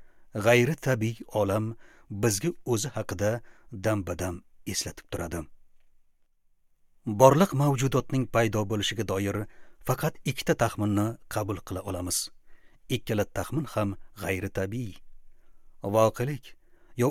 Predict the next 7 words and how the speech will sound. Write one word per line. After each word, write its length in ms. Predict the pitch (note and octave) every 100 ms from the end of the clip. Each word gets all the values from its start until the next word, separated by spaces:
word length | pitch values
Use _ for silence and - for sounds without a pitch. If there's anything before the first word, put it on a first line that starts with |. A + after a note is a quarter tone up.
| -
o'ziga 340 | C#3 A#2+ C3
xos 200 | - E3
xususiyatlarga 720 | - - B2 A#2 - G#2 G2 C3+
ega, 300 | D#3 C#3 F2+ - - - -
yoki 420 | G#2+ G2 - E3+ G3 - - -
mavjudotlar 800 | G#2 A2+ A2 G#2+ G2+ F2+ F2+ A2+ -
yo'qdan 540 | G#2 G2 - - G2